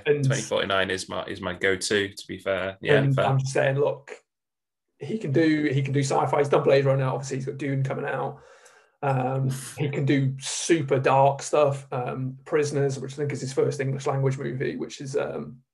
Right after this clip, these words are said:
Speaker 1: Jake Gyllenhaal and Hugh Jackman, is an amazing thriller.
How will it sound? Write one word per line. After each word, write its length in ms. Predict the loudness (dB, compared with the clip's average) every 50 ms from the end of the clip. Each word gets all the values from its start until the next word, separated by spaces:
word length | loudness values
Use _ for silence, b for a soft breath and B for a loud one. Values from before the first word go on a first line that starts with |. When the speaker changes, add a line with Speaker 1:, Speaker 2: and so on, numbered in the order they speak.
| _ _ _ _
Speaker 1:
Jake 180 | -4 -4 -2 0
Gyllenhaal 360 | 0 0 0 2 0 0 0
and 100 | 0 -2
Hugh 100 | -4 -6 -4
Jackman, 500 | -4 -6 -6 -8 -8 -8 -8 -10 -10 -14 b b b b b b b b b b -8
is 300 | -8 -6 -6 -6 -8 -6
an 120 | -4 -2
amazing 520 | 0 0 2 2 0 0 -2 -4 -6 -10 -6
thriller. 480 | -4 -2 0 0 0 0 -4 -6 -8